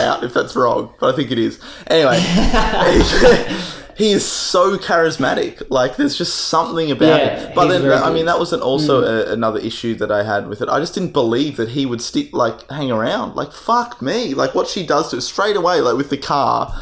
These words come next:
Speaker 1: it'd be, like, done, mate.
Speaker 2: Mm.
Speaker 1: Like, I just did not buy that he would, like, keep
Speaker 2: Yeah.
Speaker 1: repeatedly going back and,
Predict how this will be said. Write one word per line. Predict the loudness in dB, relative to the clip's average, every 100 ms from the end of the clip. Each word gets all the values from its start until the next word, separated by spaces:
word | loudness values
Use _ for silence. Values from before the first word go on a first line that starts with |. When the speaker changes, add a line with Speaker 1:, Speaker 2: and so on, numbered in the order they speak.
| -8 -4
Speaker 1:
it'd | -2
be, | 0 2
like, | 2 0 -4
done, | 0 2 2 0
mate. | -2 -2 0
Speaker 2:
Mm. | 0 0
Speaker 1:
Like, | 0 0
I | -2
just | -4 -4
did | -4
not | -2 -4 -4 -6
buy | 0 2 2 0 -2 -4 -4
that | -2
he | -2
would, | 0 0 0
like, | -2 -2 -8 -14 -20 -20 -20 _
keep | -8 -2 -2 -4 -12 _ _ _ -20 -20 -20 -20 -8
Speaker 2:
Yeah. | 0 4 4 2 -2 -8 -8
Speaker 1:
repeatedly | -6 0 0 2 0 0
going | -2 -2
back | -2 -2 -4 -8
and, | -8 -8 -10 -12